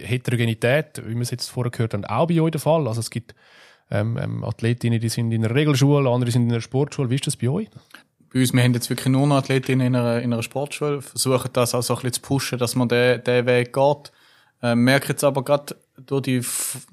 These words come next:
Speaker 2: ja, du-, durch das, dass wir wirklich dann auch im, im Spitzensport, im, im Profisport auch schon tätig sind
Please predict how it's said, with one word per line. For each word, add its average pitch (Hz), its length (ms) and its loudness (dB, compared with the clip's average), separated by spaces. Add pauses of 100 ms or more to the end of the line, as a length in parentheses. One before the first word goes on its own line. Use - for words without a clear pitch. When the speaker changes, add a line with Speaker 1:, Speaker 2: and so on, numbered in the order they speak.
Speaker 2:
ja, 131 200 0
du-, 123 180 -10
durch 123 240 -4
das, 131 240 2
dass - 160 -4
wir 127 100 2
wirklich 135 240 -6
dann 127 160 2
auch 120 140 2
im, 117 180 0
im 110 400 -2
Spitzensport, 120 800 -2
im, 107 420 -2
im 107 420 -6
Profisport 120 760 -4
auch 120 100 -4
schon 117 180 -10
tätig 117 320 -4
sind 120 320 -2